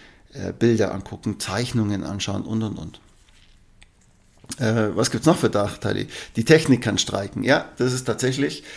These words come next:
die Technik ist der größte Schwachpunkt von den meisten Verkäufern, die das nicht machen wollen, ist eigentlich, alles sind Ausreden. Der tatsächliche Grund ist eigentlich,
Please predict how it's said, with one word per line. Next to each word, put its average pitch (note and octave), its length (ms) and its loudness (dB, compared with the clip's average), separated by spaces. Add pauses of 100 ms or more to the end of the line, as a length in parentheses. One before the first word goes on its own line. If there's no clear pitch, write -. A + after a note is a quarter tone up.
(180)
die A2 80 -6
Technik D#3 400 2
ist A2+ 160 0
der A2+ 100 4
größte E3 800 0 (200)
Schwachpunkt D3 800 2
von G#2 180 0
den E2+ 160 -4
meisten B2 380 2
Verkäufern, A2+ 680 2 (300)
die G#2+ 80 -4
das G2+ 160 0
nicht G#2+ 180 -2
machen C3 320 0
wollen, C#3 280 4
ist - 220 -8
eigentlich, C3+ 600 4
alles C3+ 260 6
sind G#2 140 0
Ausreden. B2 680 0 (1000)
Der F#2+ 80 0
tatsächliche A#2 640 2
Grund A#2 320 4
ist - 220 -4
eigentlich, B2 680 4